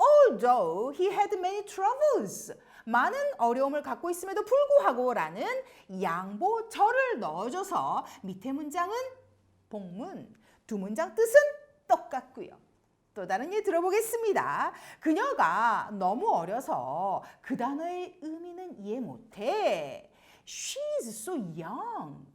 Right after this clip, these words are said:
that she can't understand the meaning of the word.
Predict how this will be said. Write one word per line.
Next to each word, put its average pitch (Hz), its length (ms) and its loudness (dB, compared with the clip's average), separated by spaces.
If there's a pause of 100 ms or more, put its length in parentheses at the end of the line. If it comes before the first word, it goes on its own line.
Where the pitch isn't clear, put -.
that 196 160 -10
she - 340 -16
can't 440 840 -12
understand 254 800 -8
the 185 100 -8
meaning 359 340 -8
of 381 140 -6
the 392 140 -2
word. 311 580 0